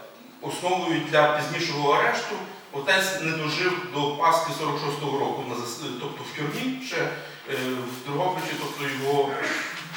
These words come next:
під час допитів, тобто йому це не могли простити, і, зокрема, це я цитую з протоколу допиту. Отож, бачимо, що репресії спостерігали після тридцять, після сорок першого року, адже, е, в Дрогобичі вже тоді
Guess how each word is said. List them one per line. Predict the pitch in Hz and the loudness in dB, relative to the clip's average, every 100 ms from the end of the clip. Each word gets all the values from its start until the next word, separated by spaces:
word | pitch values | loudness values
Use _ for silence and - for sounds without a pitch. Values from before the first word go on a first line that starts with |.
| - | -10
під | - 151 | -6 2
час | 143 | 2
допитів, | 151 170 170 165 147 147 | 4 4 4 0 -2 -4
тобто | 147 156 | -4 -4
йому | 151 165 | -2 -2
це | 165 165 | -2 0
не | 170 | 0
могли | 143 139 160 | 0 0 0
простити, | 156 147 135 208 214 185 | -2 -4 -4 -2 -2 -2
і, | 180 135 127 120 - - - 127 | -4 -6 -8 -10 -12 -16 -14 -8
зокрема, | 139 139 147 156 151 | -8 -4 0 2 2
це | 143 | 0
я | 143 | -2
цитую | 143 151 151 | -4 -4 -4
з | 131 | -4
протоколу | 131 131 139 - 135 127 | -6 -6 -2 0 0 -2
допиту. | 113 110 - - - - - - 151 | -2 -4 -8 -14 -16 -16 -16 -16 -12
Отож, | 151 151 | -6 -4
бачимо, | 147 165 170 160 151 147 147 - | 4 6 6 2 0 0 0 0
що | 143 131 - - | 2 2 0 -4
репресії | 143 147 151 202 - - 180 | 0 2 6 6 6 0 -2
спостерігали | - 147 - 175 175 175 170 - | -2 -2 2 6 6 4 0 -4
після | 165 156 147 | -6 0 0
тридцять, | 160 - - - - | 0 -4 -8 -12 -10
після | 180 175 156 | -6 -4 -2
сорок | 147 143 - | 0 0 4
першого | - - - 131 | 4 4 2 4
року, | - - - | 4 4 4
адже, | 123 123 135 | 4 4 2
е, | 127 131 - 135 | -2 -4 -6 -4
в | 120 120 | -2 -2
Дрогобичі | 139 143 160 156 - 143 | 2 4 4 4 2 0
вже | 139 | 0
тоді | 139 - | -2 -2